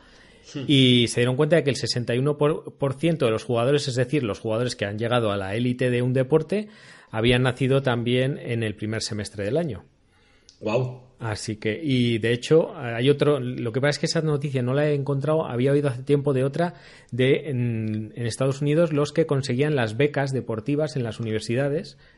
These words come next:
Speaker 2: eran también
Speaker 1: Vaya.
Speaker 2: los que habían nacido en la, en el primer semestre de año.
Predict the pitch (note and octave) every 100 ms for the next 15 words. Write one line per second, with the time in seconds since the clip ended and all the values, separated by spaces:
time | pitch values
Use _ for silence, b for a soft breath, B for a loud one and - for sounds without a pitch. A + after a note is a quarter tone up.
0 | b B2+ C#3+ C3+ B2 A2+ B2+ D#3+ B2 -
1 | A#2 B2 C3+ B2+ B2+ D3 F3 - A2+ G#2+
2 | G#2+ G#2 G2+ G#2 A2+ - G#2+ G#2 G#2+ G2
3 | F#2+ F#2+